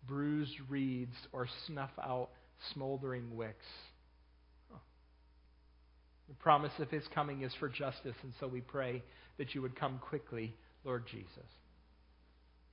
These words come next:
Father, we do ask that you would help us, though, to be those who, who bring about justice in the circles, the spheres of influence that we have, the people that we know and that we see and that we love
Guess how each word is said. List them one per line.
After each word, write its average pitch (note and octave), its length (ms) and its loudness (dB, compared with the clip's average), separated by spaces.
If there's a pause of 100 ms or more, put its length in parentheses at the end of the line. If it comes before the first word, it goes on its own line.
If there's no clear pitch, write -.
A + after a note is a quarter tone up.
(680)
Father, F#3+ 160 12
we F3 100 8
do G3+ 200 10
ask F#3+ 240 8
that F3 120 0
you F#3+ 80 6
would E3 100 8
help F#3+ 200 4
us, E3 200 4
though, D#3 380 6 (1080)
to E3 80 4
be D#3 220 4
those D#3+ 440 6
who, D#3 340 4
who D3 80 0
bring D3+ 320 2
about D#3 400 2
justice C#3+ 400 -2 (160)
in C#3 120 -4
the C3 100 -4 (120)
circles, D3+ 420 0
the C3+ 100 -6 (100)
spheres E3 240 2
of C#3+ 100 -2
influence C#3 440 -2 (100)
that C3 160 -4
we C3+ 220 -2
have, C3+ 340 -4 (760)
the C#3+ 80 -4
people D#3+ 280 2
that - 120 2
we C3+ 80 -2
know C#3 380 2
and B2 120 0
that B2+ 140 -4
we B2 180 -2 (440)
see E3 220 2
and A#2+ 160 0
that B2+ 120 -4
we B2 220 -2 (260)
love D3+ 380 6